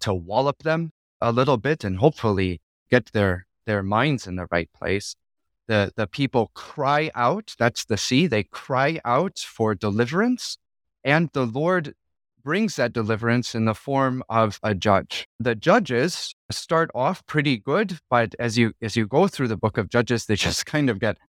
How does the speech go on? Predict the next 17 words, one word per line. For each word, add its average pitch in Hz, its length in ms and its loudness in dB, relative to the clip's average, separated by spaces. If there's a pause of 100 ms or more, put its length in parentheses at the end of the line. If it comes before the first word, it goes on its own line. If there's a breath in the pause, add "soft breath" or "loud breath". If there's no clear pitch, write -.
(140)
worse 143 380 0
and, 92 220 0 (460)
and 101 220 0
worse. - 400 -2 (360)
So 151 160 -4
when 170 160 2
we 160 160 0
get 220 240 0
to, 123 260 0 (220)
to 123 160 4
Ruth, 107 580 -2 (580)
at 110 160 2
some 160 320 0
point 127 320 0
this 113 160 -6
happened 117 480 0
in, 104 220 0